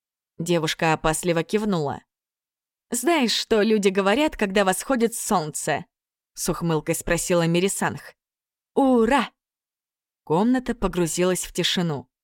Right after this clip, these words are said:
Спустя пару мгновений Маахеру пробормотала. «Ладно, это была еще хуже первой,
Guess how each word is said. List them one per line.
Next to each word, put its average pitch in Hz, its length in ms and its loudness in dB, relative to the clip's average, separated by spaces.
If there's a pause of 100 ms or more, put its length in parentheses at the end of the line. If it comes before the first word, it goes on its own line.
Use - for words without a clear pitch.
(280)
Спустя - 540 -2
пару 165 260 2
мгновений 175 580 2
Маахеру 185 800 0 (220)
пробормотала. 196 920 0 (680)
«Ладно, 233 760 0 (280)
это 339 300 -2
была 247 240 2
еще 233 320 0
хуже 254 400 -2
первой, 185 600 -2